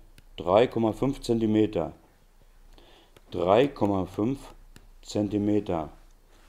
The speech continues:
nehme ich als Pfeillänge und sage, weil mir das ganz gut in den Kram passt, das entspricht in diesem Fall fünfunddreißig Newton. Jetzt die Frage, wie lang müsste ich einen Pfeil malen,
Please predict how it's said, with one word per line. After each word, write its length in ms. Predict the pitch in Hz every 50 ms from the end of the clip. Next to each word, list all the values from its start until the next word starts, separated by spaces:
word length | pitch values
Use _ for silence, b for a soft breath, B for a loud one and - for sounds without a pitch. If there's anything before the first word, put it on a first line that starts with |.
| b b b b b b b
nehme 260 | 95 95 101 120 147 147
ich 180 | 143 - -
als 280 | - 101 101 98 - -
Pfeillänge 920 | - - - - - 95 104 120 139 147 147 170 170 185 196 208 208 185 b b b b b b
und 220 | b 113 110 104 -
sage, 320 | 107 110 131 147 151 123
weil 160 | 113 120 135
mir 140 | 143 139 131
das 200 | 120 127 123 -
ganz 220 | - 123 117 110
gut 180 | - - 165 -
in 120 | 135 110
den 40 | 95
Kram 420 | - - - 107 127 156 175 170 -
passt, 360 | 98 98 117 143 - - - b b b b b b b b
das 200 | - 107 104 -
entspricht 760 | - - 98 104 101 95 - - - 110 139 202 180 - -
in 140 | 127 123 110
diesem 360 | 98 107 131 143 170 170 151
Fall 460 | 151 - - 104 104 110 117 123 127 123 - - _ _ _ _ - _ _
fünfunddreißig 1040 | _ - - - 170 208 208 196 147 117 101 92 92 98 98 95 90 - 98 87 78 87
Newton. 580 | 92 95 98 104 101 104 101 107 147 180 180 - - - - - - - b b b b b b b b b b b
Jetzt 320 | - 110 131 127 - - -
die 60 | 185
Frage, 540 | 175 - - 104 101 98 98 95 92 85 80 82
wie 160 | 95 113 131
lang 240 | 131 127 135 147 151
müsste 260 | 147 147 - - 139
ich 140 | 117 107 -
einen 220 | 107 107 104 98
Pfeil 400 | 90 - - - 92 101 107 113
malen, 480 | 117 120 113 110 110 113 123 139 160 160